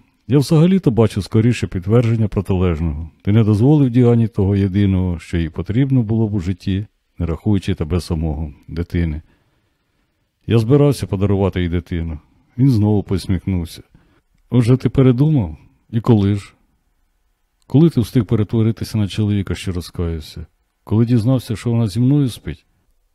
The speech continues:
«Я вірю в каяття», сказав я, «спокутування і в прощення».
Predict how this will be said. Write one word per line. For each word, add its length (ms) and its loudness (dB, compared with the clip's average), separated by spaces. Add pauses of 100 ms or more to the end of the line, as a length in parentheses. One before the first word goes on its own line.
(320)
«Я 200 4
вірю 280 4
в 40 -6
каяття», 640 -2
сказав 400 -4
я, 280 -4
«спокутування 1200 -4 (880)
і 80 -2
в 80 -4
прощення». 680 -10